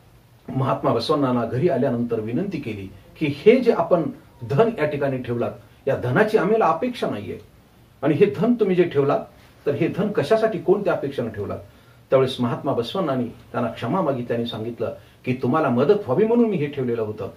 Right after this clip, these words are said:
त्यावेळेस मोळीगे मारे यांनी सांगितलं की, "शरणांना अंबील देण्यासाठी कायक आणि कष्ट करून, कष्टानं कमवलेल्या पैशातून मी अंबील देणार आहे." अशा प्रकारे स्वतःच्या कष्टाचं किती महत्त्व आहे, हा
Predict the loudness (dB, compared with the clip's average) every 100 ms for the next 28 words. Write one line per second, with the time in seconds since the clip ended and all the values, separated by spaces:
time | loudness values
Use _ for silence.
0 | -20 -6 -2 -2 0 0 2 2 2 0
1 | 0 -2 -4 -6 -6 -4 -6 -8 -18 -10
2 | -6 -4 -2 0 0 -2 -2 0 2 2
3 | 0 0 0 -4 -6 -10 -14 -20 -20 -2
4 | 2 6 6 4 -2 0 -2 2 2 2
5 | 0 -2 -4 -6 0 2 2 0 -2 0
6 | 0 0 -2 -2 -2 -2 0 0 0 -2
7 | -2 -2 -2 -2 -2 -6 -8 -12 -20 _
8 | _ -10 -4 0 2 2 2 0 -2 -10
9 | -20 -10 -6 -2 0 0 -4 -6 -4 -4
10 | -4 -6 -6 -4 -4 -4 -2 -4 -2 -2
11 | -2 -6 -8 -20 -4 -2 -2